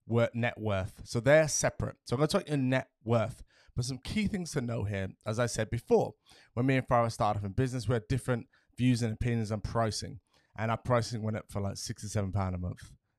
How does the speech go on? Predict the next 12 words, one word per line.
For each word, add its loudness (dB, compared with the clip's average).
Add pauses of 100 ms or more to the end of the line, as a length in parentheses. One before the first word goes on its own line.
(180)
to, -2
this -8
is -10
personal -2
training, -2
by -4
the -6
way, -6
twice 2
a -6
week. -6 (320)
Yeah, -6